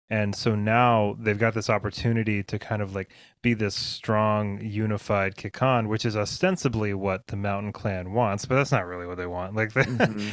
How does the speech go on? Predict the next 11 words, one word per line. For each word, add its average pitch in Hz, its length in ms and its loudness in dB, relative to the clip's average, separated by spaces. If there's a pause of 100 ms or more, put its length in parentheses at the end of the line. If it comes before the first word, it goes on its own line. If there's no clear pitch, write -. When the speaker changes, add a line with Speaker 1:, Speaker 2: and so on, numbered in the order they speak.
(120)
Speaker 1:
they're, 139 280 4 (100)
they're 120 420 0
assholes. 101 480 -2
But, 135 200 2
like, 135 160 2
it's, - 260 -8 (220)
it 135 140 2
is 127 120 2
really 117 240 2
interesting 107 460 -2
to 104 420 -4